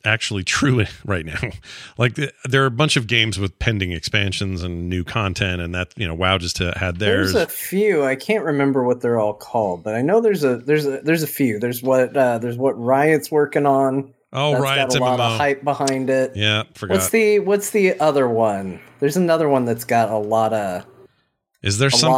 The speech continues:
Speaker 2: lot of positivity, but I don't wanna, I don't wanna get the name
Speaker 1: I mean, in the
Speaker 2: wrong.
Speaker 1: Riot, in Riot's case, I, it always slips my mind because I just know how, I just know it's far off, and so I
Speaker 2: Yeah.
Speaker 1: don't think about it. But, um, what do you know? What the other one, like, kind of is?
Speaker 2: No, it's not ArcAge.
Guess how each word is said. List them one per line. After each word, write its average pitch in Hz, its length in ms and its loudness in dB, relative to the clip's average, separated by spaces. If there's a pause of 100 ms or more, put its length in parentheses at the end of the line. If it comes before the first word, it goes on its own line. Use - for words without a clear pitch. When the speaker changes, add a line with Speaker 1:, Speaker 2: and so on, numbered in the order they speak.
(160)
Speaker 2:
lot - 0 -
of 214 80 0
positivity, 127 760 0
but 113 140 -2
I 113 100 2
don't 123 180 0
wanna, 123 460 0
I 113 100 -6
don't 120 160 -2
wanna 120 180 -4
get 117 200 -4
the 107 80 -4
name 104 640 -6
Speaker 1:
I - 40 -10
mean, 131 180 -2
in 147 80 0
the 139 100 0
Speaker 2:
wrong. 127 60 0
Speaker 1:
Riot, 160 440 0
in 123 140 -2
Riot's 156 360 0
case, 131 340 0
I, 120 280 0
it 117 60 -2
always 120 240 2
slips - 240 -6
my 107 80 0
mind 104 200 0
because 98 180 -2
I 98 60 0
just 95 200 -2
know 98 100 2
how, 95 160 0 (220)
I 110 220 -2
just 95 220 -2
know 82 100 2
it's 78 120 -4
far 67 240 -4
off, 71 240 -8 (720)
and 98 140 -4
so 92 100 -2
I 85 60 2
Speaker 2:
Yeah. 80 60 2
Speaker 1:
don't 78 140 -6
think 82 120 -6
about 92 220 0
it. 90 100 -6
But, 95 240 -4
um, 87 500 -2
what 104 320 -6
do 101 80 -4
you 104 60 0
know? 101 80 2
What 104 120 0
the 98 120 2
other 98 140 2
one, 101 260 2
like, 92 220 -2
kind 95 300 -4
of 113 80 -2
is? 120 160 0
Speaker 2:
No, 127 360 -2
it's 123 240 -4
not 165 340 4
ArcAge. 117 920 0